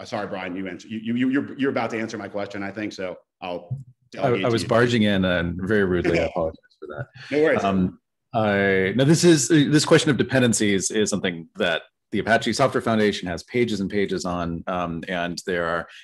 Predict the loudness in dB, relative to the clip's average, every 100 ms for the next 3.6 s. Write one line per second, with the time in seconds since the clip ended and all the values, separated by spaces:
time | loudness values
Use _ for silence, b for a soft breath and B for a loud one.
0 | 0 2 4 4 2 0 0 0 -2 -4
1 | -4 -4 -4 -2 -2 -2 -4 -6 -8 -8
2 | -6 -8 -10 -12 -10 -8 -8 -8 -8 -8
3 | -8 -8 -8 -8 -6 -6